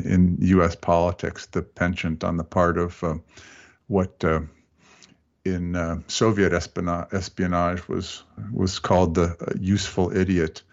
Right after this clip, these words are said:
to, uh, in, in, among the enemy to, to latch on to these conspiracies, uh, because they sort of speak to their own political needs and interests. So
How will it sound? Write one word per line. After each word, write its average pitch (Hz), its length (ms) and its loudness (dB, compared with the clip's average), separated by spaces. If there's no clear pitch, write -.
to, 90 400 -2
uh, 80 280 2
in, - 520 -2
in, 92 340 2
among 92 440 4
the 87 140 0
enemy 87 360 2
to, 82 380 0
to 95 140 2
latch 92 340 2
on 92 300 0
to 90 100 -8
these 85 240 -4
conspiracies, 85 1120 -4
uh, 82 300 2
because 90 380 2
they 85 260 2
sort - 240 -2
of 90 220 -2
speak - 420 -2
to 98 100 -2
their 85 240 2
own 87 320 -2
political 90 600 -2
needs 85 420 -2
and 87 120 0
interests. 87 640 -2
So 85 400 0